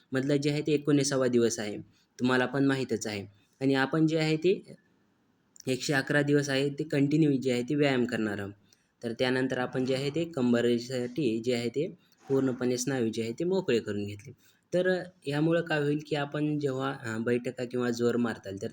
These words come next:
त्यावेळेस जे आहे ते कंबरेवर ताण पडणार नाही. त्यानंतर आपण पुन्हा एकदा हा व्यायाम केलेला आहे, कारण की, अ, या व्यायामामुळे जे आहे ते आपल्या शरीराची जी आहे ती लवचिकता थोडीशी वाढेल यासाठी. तर त्यानंतर आपण बैठका मारण्यासाठी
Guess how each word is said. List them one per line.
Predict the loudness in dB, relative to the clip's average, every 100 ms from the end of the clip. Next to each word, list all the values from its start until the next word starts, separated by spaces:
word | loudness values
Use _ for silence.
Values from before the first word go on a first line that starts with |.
| -4
त्यावेळेस | 0 2 0 -2
जे | -2
आहे | -2
ते | -2
कंबरेवर | -2 0 0 0
ताण | 0 0 0
पडणार | 0 -2 -2 -4
नाही. | -8 -10 -18 _ _ _ _ _ _
त्यानंतर | 0 0 0 -2
आपण | -2 -2 -4
पुन्हा | -2 -2 -2
एकदा | -2 -2 -4
हा | -2
व्यायाम | -2 2 2 0
केलेला | -2 -2 -2 -4
आहे, | -6 -12 -16 _ _ _ _ _ _ _
कारण | -4 0 0
की, | 0 -2 -2 -4
अ, |
या | -2 -2 -2
व्यायामामुळे | -4 -2 0 0 0 -2 -2 -2
जे | -2
आहे | -2
ते | -4
आपल्या | -6 -6 -8
शरीराची | -6 -6 -6 -8 -6
जी | -4
आहे | -4 -2
ती | -2
लवचिकता | 0 -2 -4 -8 -8
थोडीशी | -6 -6 -4 -6 -8 -12 _ _ _ _ _ _ _
वाढेल | 0 2 2 0 0
यासाठी. | -2 -4 -8 -10 -14 -16 _ _ _ _ -12
तर | -8
त्यानंतर | -2 0 2 0
आपण | -2 -2 0
बैठका | 2 2 0 -2
मारण्यासाठी | -2 -2 -4 -4 -2 -2